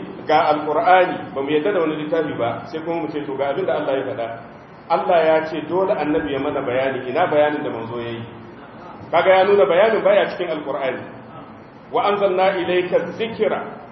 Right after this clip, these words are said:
litubayyana lin-nasi ma nuzila." Kaga bayanin Annabi akan abin da ya saukar, abin da Allah ya saukar, ba wai shine Alqur'anin ba la. Bayanin Annabi wani ilimi ne mai zaman kansa wanda ke fassara littafin Allah.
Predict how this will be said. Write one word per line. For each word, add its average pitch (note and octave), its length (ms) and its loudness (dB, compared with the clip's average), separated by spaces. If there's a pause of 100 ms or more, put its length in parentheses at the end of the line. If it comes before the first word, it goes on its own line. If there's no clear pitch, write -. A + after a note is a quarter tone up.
(220)
litubayyana G3 1040 0
lin-nasi E3 680 -2
ma E3+ 280 0
nuzila." F3+ 760 -4 (600)
Kaga G3+ 320 4
bayanin G#3+ 640 4
Annabi F3+ 240 -4
akan F3+ 240 -4
abin D3+ 280 -4
da D3+ 60 -4
ya D3+ 100 -2
saukar, F3 320 -2 (280)
abin D3+ 220 -6
da F#3 100 -2
Allah F3 240 0
ya E3+ 80 2
saukar, G3+ 520 -4
ba C#3+ 160 -2
wai E3+ 120 -2
shine F#3+ 240 -6
Alqur'anin C#3+ 560 -6
ba B2 120 -6
la. D3 140 -2 (800)
Bayanin G#3+ 640 4
Annabi F3 360 -2
wani E3 320 -2
ilimi D#3 480 -4
ne D3 160 -2
mai B2 240 -4
zaman E3+ 400 -2
kansa D#3 720 -4
wanda E3+ 360 -2
ke C3+ 280 -10
fassara D3+ 520 -2
littafin D3 520 -4
Allah. A2 400 -8